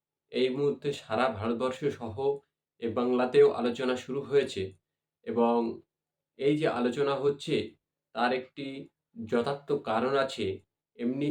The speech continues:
এমনিতেই এই বিলের প্রতি এত আলোচনা এবং এই বিলের প্রতি এত অভিযোগ বা এই বিলের প্রতি কেন্দ্র সরকার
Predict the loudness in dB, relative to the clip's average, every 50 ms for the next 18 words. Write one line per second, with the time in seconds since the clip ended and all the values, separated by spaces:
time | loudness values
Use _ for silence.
0 | -2 0 0 0 0 0 -2 -2 0 -2 -2 -2 -4 -10 -14 -18 _ _ _ _
1 | _ _ -2 0 0 0 0 0 0 2 4 4 4 4 0 -4 -6 -4 -4 -4
2 | -2 -2 -2 -2 -2 -2 0 2 0 0 2 0 0 0 0 -4 -6 -10 -14 _
3 | -10 -4 0 2 2 2 2 0 -2 -4 -4 -2 -2 -2 -2 -2 -4 2 4 6
4 | 6 6 4 0 -4 -4 -2 -2 0 0 0 -2 -2 -2 -2 -4 -6 _ _ _
5 | _ _ _ _ _ _ -8 -6 -4 -4 -2 0 2 2 2 2 0 -2 -10 _
6 | _ _ -10 -2 2 4 4 4 4 2 0 2 2 2 0 0 0 -2 -2 -4
7 | -6 -6 -2 0 0 0 2 2 2 0 0 -2 -6 -6 -4 -4